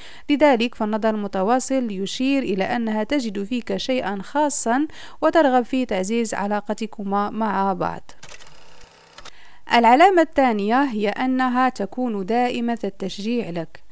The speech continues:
عندما تشجعك المرأة بشكل مستمر فهذا يعني أنها تسعى بانتظام لدعمك وتعزيزك في مختلف جوانب حياتك.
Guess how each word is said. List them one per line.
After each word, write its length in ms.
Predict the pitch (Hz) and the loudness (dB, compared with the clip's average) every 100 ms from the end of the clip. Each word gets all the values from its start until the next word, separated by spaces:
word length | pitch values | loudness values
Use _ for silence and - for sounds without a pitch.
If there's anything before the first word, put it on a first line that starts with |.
| - - - - | -16 -16 -4 0
عندما 340 | 240 269 269 | 2 4 2
تشجعك 640 | 262 247 269 262 415 349 285 | 0 0 0 2 2 2 2
المرأة 600 | 233 214 233 214 214 233 | 0 2 0 2 2 2
بشكل 520 | 190 - 254 214 196 | 0 -4 -2 0 -2
مستمر 540 | 196 240 247 208 196 | -2 -2 0 0 -2
فهذا 560 | 240 - 220 226 214 202 | -4 -2 2 2 2 2
يعني 500 | 247 247 226 208 254 | 2 2 0 -2 0
أنها 340 | 262 220 185 | 0 0 -2
تسعى 480 | 180 285 - 202 196 | 0 0 0 0 0
بانتظام 800 | 202 262 269 254 233 254 277 233 | 0 0 -2 -2 0 2 2 0
لدعمك 640 | 190 196 302 254 233 - | -2 0 0 0 -4 -2
وتعزيزك 760 | 190 185 190 190 247 220 240 - | -4 0 -2 -2 -2 -2 -4 -4
في 160 | - | -6
مختلف 560 | 202 240 - 240 233 220 | -6 -6 -2 0 0 -2
جوانب 560 | 185 180 220 226 233 | -2 0 0 0 -2
حياتك. 540 | - 214 196 170 170 | -4 -2 -2 -2 -6